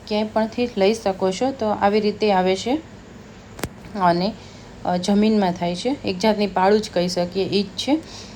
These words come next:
તો અત્યારે એની આપણે એકદમ સરસ છાલ ઉતારી લેશી અને એને એકદમ સરસ કટ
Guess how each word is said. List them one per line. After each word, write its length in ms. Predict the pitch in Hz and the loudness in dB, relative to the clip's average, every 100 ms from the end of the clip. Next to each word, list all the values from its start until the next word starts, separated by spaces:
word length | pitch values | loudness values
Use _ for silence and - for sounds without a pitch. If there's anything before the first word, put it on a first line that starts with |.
| - - - | -20 -20 -2
તો 120 | 202 | 2
અત્યારે 400 | 202 208 220 220 | 2 4 2 4
એની 160 | 214 208 | 2 2
આપણે 280 | 196 196 190 | 0 0 0
એકદમ 300 | 190 254 262 | 2 2 2
સરસ 480 | - 196 202 196 - | 2 2 2 0 -4
છાલ 340 | - 175 202 | -4 0 0
ઉતારી 420 | 226 226 226 233 | 2 4 4 4
લેશી 360 | 226 233 - 233 | 0 0 -2 -2
અને 160 | 214 190 | 0 0
એને 160 | 185 | -2
એકદમ 300 | 185 180 214 | -2 0 0
સરસ 440 | 214 185 190 247 - | 0 0 0 -2 0
કટ 200 | 196 196 | 0 0